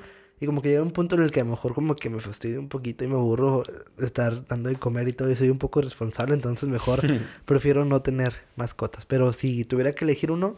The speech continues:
Speaker 1: yo creo que me quedo, me quedo mejor con un gato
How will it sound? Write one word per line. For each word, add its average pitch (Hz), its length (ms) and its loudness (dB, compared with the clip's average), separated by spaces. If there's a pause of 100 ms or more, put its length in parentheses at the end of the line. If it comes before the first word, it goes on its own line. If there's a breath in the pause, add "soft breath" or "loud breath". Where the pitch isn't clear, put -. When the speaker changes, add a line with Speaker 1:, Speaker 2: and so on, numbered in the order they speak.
(880 soft breath)
Speaker 1:
yo 175 140 -6
creo 240 120 -2
que 208 60 -2
me - 20 -6
quedo, 170 240 0
me 170 100 -4
quedo 175 140 2
mejor 180 180 0
con 175 140 -2
un 180 100 -2
gato 127 300 0